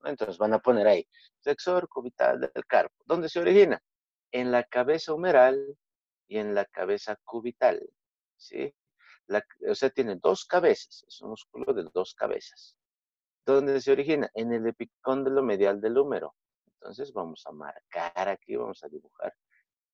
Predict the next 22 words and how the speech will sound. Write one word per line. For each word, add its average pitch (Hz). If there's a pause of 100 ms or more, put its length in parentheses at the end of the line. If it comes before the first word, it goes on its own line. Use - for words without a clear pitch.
vamos 82
a -
poner 87
de 80 (100)
color 80
amarillo 80
para -
que -
se -
note -
bien. 107 (840)
Acá, 82
miren, 85 (140)
esta 147
de 110
acá 139
va 135
a 110
ser 110
su 107
cabeza 95
humeral, 85